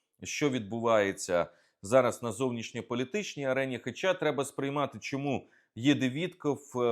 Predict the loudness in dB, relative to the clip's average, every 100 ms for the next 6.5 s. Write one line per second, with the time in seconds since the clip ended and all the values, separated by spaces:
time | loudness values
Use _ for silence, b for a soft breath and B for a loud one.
0 | 2 0 -2 -4 -4 -4 -4 -4 -6 -4
1 | -4 -2 -2 4 4 4 0 -4 -2 -4
2 | -6 -8 -6 -6 -6 -6 -4 -4 -2 -4
3 | 0 0 -2 -12 b b -6 -2 -2 -4
4 | -4 -4 -4 -2 -2 -2 -4 -6 -4 -6
5 | -8 b b b 0 2 0 2 0 -2
6 | -6 -4 0 2 0